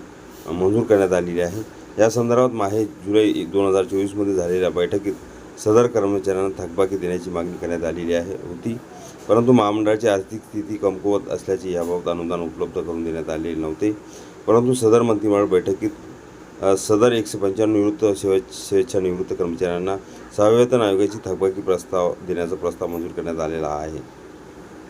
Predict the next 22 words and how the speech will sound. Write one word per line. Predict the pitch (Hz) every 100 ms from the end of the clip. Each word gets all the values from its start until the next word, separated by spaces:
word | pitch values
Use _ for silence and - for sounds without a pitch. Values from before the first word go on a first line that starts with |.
| - 127
या |
निर्णयानंतर | 131 127 120 113 107 104 107 101
निवृत्त | 113 107 113 117
कर्मचाऱ्यांना | 101 95 95 92 98
एक | 90 101 104
चार | 113 98
दोन | 98
हजार | 90 90
सहा | 87 95 90
ते | 95
दिनांक | 85 92 92 85 - -
पंचवीस | 90 92 101
अकरा | 87 90
दोन | 82
हजार | 82 85
चौदा | 80 85 90
या | 82
काळातील | 78 85 82 85 - - - - -
सहाव्या | 101 107
वेतन | 120 117
आयोगाची | 107 95 92 95
थकबाकीकरिता | 107 90 82 90 87 87 87 85